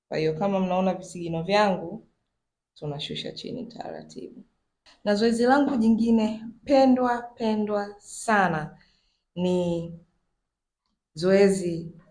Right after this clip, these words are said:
la kusogeza mguu kuupeleka upande, kuutoa nje. Simama karibu na kiti kwa ajili ya balance, alafu toa mguu nje, rudisha ndani.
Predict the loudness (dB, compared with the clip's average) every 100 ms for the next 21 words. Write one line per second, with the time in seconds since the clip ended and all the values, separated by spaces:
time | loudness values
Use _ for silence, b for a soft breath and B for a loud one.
0 | _ -4 -4 -4 -6 -6 -6 -10 -20 _
1 | _ _ _ _ -8 0 0 0 -4 -4
2 | -4 -4 -4 -6 -8 -4 -4 -4 -6 -12
3 | -12 -12 -14 -18 _ _ _ _ _ _
4 | _ -16 -14 -10 -8 -6 -6 -8 -12 -18
5 | -20 -16 -8 -2 0 0 -2 -2 0 0
6 | -2 -6 -8 -8 -10 -8 -6 -6 -6 -4
7 | -4 -2 -4 -8 -14 -20 _ _ _ _
8 | _ _ _ _ _ _ _ -8 -8 -8
9 | -14 -12 -8 -6 -6 -10 -12 -14 -6 -2
10 | -2 -2 -6 -10 -18 _ _ -16 -14 -14
11 | -14 -16 -16 -18 -20